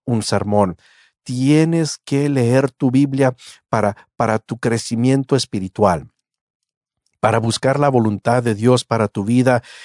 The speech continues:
independientemente del sermón que tengas que preparar. No, no, no. Lee tu Biblia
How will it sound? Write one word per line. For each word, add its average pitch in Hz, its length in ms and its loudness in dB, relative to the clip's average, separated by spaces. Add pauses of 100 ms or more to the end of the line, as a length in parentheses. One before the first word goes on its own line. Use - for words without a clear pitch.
(100)
independientemente 156 1120 2
del 135 160 4
sermón 135 340 0
que 135 100 -2
tengas 139 380 -2
que 135 100 -2
preparar. 123 560 -2
No, 160 140 0
no, 190 80 2
no. 151 160 2 (240)
Lee 143 840 0
tu 208 160 2
Biblia 143 580 -2